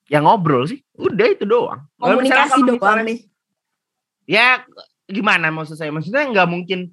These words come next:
Speaker 1: dibalas posesifin dong. Ini kan,
Speaker 2: Yes.
Speaker 1: eh, kalau bahas pasangan kan nggak kayak perang pakai pedang gitu, nggak mungkin kayak
Speaker 2: Hmm.
Speaker 1: ditusuk pedang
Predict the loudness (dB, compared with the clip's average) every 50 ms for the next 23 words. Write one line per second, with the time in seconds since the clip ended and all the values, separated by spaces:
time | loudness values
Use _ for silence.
0 | _ _ _ _ _ -4 -2 0 2 2 2 2 0 -4 -8 -10 -8 -10 -10 -8
1 | -8 -6 -4 -4 0 0 0 0 0 -2 -8 _ _ -20 -10 -4 -2 0 0 0
2 | 0 -2 -2 -4 -6 -4 -4 -2 0 0 0 -2 -2 -2 0 0 0 0 2 0
3 | 0 0 -2 -4 -4 -4 -6 -6 -6 -6 -6 -6 -4 -2 -4 -2 0 0 0 2
4 | 0 0 -4 -6 -2 2 2 2 2 0 -8 -12 -10 -10 -8 -8 -8 -6 -4 -4
5 | -2 0 0 0 0 0 0 -2 0 0 0 0 0 0 0 -2 -2 -4 -8 -10
6 | -10 -8 -8 -6 -4 -4 -4 -2 -2 0 0 0 -2 -4 -4 -6 -8 -6 -6 -6